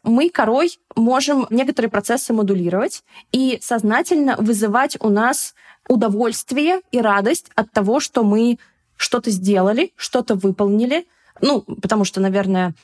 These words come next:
не нужно еще добавлять больше удовольствия, когда мы ожидаем что-то выполнить. У нас оно и так довольно сильное изначально. Вот. Но когда мы знаем, что мы получаем дофамина гораздо меньше после того, как мы что-то сделали, чем от ожидания этого,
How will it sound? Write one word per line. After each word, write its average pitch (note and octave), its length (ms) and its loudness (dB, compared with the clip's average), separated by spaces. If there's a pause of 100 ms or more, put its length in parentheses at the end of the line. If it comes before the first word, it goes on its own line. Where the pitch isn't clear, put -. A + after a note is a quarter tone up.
(180)
не A3 120 4
нужно C4 240 2
еще G3+ 200 0
добавлять F#3+ 540 0 (260)
больше G3 260 0
удовольствия, F#3 460 0
когда F#3+ 220 0
мы G3 100 2
ожидаем G#3 380 2
что-то - 260 -4
выполнить. F#3+ 540 0
У G#3+ 40 4
нас G3+ 220 0
оно G#3+ 160 2 (240)
и C#4+ 140 0
так E4 200 0
довольно G#3+ 360 2
сильное A3+ 400 2
изначально. A3 720 -2 (320)
Вот. A3 300 0
Но A3+ 320 2
когда B3 240 2
мы D#4+ 120 4
знаем, C4 400 2
что G#3 340 0
мы B3+ 400 2
получаем A3+ 500 2
дофамина A3 680 0 (120)
гораздо A3+ 420 0
меньше A#3 640 2
после A3 200 -4
того, B3 180 0
как G#3+ 160 -2
мы A3 100 2
что-то G#3+ 280 -4
сделали, G3 480 0
чем A#3 300 -2
от G3 140 -2
ожидания B3+ 600 0
этого, F#3+ 320 -6